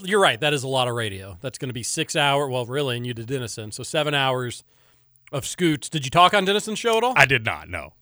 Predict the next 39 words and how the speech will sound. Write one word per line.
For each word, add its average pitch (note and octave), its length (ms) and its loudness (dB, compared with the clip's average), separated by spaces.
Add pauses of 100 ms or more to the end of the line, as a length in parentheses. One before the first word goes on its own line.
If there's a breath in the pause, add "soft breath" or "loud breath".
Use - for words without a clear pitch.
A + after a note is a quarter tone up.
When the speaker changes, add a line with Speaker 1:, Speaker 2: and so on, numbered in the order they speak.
(140)
Speaker 2:
I, A2+ 120 4 (160)
I, A#2+ 220 4
which C3+ 240 4
Speaker 1:
You G3 60 2
don't A3+ 60 10
Speaker 2:
I, - 40 10
Speaker 1:
have C#3+ 80 6
any G#3 120 4
Hoosier B3 280 2
takes? E4+ 260 4
Speaker 2:
I, C#3+ 200 10
I - 20 10
would E3 160 6
not D3+ 200 8
have D#3 100 6
had C3+ 180 6
anything D3+ 380 4
to C3+ 80 0
say, C3+ 240 2
T C#3+ 180 2
J. B2+ 180 4
I A#2+ 80 4
do A#2 120 0
not B2+ 260 2
wanna B2 140 -2
talk A#2+ 320 2
Indiana A#2 440 0
today, A2+ 300 0
which G#2 340 -6
I'm A#2 120 -4
sure G3+ 260 6
we'll D3 180 8
get A#2+ 160 2
into A2 280 0
it G#2+ 40 0
a G#2+ 60 -2
little G2+ 200 -2
bit, F#2+ 280 -6
but G#2 200 -2